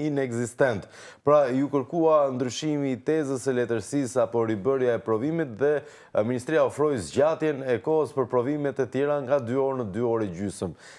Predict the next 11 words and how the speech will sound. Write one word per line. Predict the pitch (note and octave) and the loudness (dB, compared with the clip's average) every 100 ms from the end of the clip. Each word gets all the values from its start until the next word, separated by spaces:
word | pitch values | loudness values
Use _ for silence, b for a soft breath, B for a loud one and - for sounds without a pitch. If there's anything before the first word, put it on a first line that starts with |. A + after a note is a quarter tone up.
| B | B
Sipas | - E3 E3 D#3+ A#3 | -6 -2 2 2 2
jush, | F3 G3 | 0 0
<clears throat> | C#3+ | 0
përveç | C3 E3 - | 0 -2 -4
një | D#3+ | -4
kërkese | D3+ B2+ D#3+ D3 C#3+ B2 | -4 -2 -2 0 -2 -2
ndjese | A2 D3+ C3+ C3+ | 0 -2 0 -2
dhe | B2 | 0
pranimi | B2+ C3 C#3 C3+ | 0 -2 -4 -4
i | A2+ | -2
gabimi, | A2+ G#2 C3 A#2+ | -2 0 -2 -2